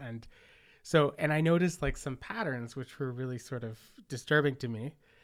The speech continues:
And although I participated in them completely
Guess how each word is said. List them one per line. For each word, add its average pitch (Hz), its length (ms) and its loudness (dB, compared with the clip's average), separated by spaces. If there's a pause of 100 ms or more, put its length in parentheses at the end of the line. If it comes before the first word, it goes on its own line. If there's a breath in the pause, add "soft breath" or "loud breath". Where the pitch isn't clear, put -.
(300 soft breath)
And 131 200 -4
although 147 260 4
I 135 120 6
participated 120 680 -8
in 110 100 -6
them 107 260 -10
completely 123 600 -6